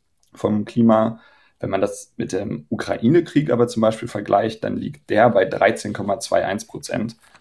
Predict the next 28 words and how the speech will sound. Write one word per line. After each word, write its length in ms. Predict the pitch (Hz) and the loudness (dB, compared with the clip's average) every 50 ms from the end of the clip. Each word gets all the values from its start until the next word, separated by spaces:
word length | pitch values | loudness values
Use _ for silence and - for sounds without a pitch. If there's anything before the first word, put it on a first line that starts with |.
| _ _ _ _ | _ _ _ _
Ähm, 280 | - 87 87 95 92 - | -6 -6 -6 -6 -8 -2
da 140 | - 92 92 | 2 2 2
ist 100 | - - | 2 2
also 180 | - 95 - - | -4 -8 -10 -10
schon 300 | - - - - 104 107 | -10 -8 0 0 2 2
nochmal 480 | 101 98 - - 95 90 90 90 - - | 2 -2 0 0 2 2 2 0 -2 -8
ein 60 | 98 | -10
Riesenunterschied. 840 | 90 - 92 90 - - - - - 87 90 - - - - - _ _ _ _ _ _ _ _ _ _ _ _ - | -10 -10 -12 -12 -10 -10 -10 -10 -8 -8 -10 -10 -10 -14 -14 -16 _ _ _ _ _ _ _ _ _ _ _ _ -10
Ähm, 160 | 95 95 87 | -10 -8 -6
wir 100 | 98 101 | -4 0
haben 120 | 101 110 | 2 2
uns 120 | 113 113 113 | 2 2 2
auch 140 | 104 - 110 | 0 0 0
mal 140 | 107 - | 0 2
angeschaut, 680 | 110 107 104 104 - - - 107 104 104 101 101 - - | 2 0 0 -2 -4 0 2 4 6 6 4 2 -2 -8
wie 180 | 101 104 98 92 | -10 -10 -8 -8
die 120 | 92 95 | -6 -6
Royals, 680 | 92 - 92 98 - - - - 90 87 - - - | 0 4 4 6 6 6 4 2 2 0 -4 -8 -6
also, 360 | - 78 - - 92 92 - | -6 -6 -4 -2 -2 -2 0
äh, 180 | - 90 90 92 | 0 0 -2 -2
das 140 | - 147 - | -4 -8 -12
britische 440 | - - 123 123 - 113 - - 117 | -4 -2 -2 -2 0 -4 -4 -4 0
Königshaus, 640 | - 117 117 131 - - - 127 127 127 - - - | 2 2 2 2 0 2 4 4 4 4 2 -2 0
ähm, 260 | 110 110 113 117 113 | 2 2 2 2 0
in 140 | - 113 113 | 2 0 2
den 100 | 113 113 | 2 4
Medien 320 | 110 113 113 113 117 113 113 | 2 2 2 2 2 2 2
vorkommt. 560 | - - - - - - 123 123 120 120 | 2 0 0 0 2 -2 -2 -2 -2 -4